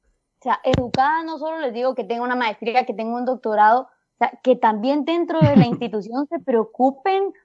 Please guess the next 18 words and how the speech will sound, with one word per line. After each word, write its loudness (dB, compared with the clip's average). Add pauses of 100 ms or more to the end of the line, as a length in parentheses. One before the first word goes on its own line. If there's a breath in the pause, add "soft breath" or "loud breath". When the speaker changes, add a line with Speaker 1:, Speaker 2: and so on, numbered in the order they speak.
(120)
Speaker 1:
por 4
educarlos 0 (100)
con -4
ese -4
servicio -2
a 0
la 0
ciudadanía. 2
Entonces, -2
decirles, 0
usted 0
antes 0
que 0
nada 4
es 0
un 0
servidor -2
público, -4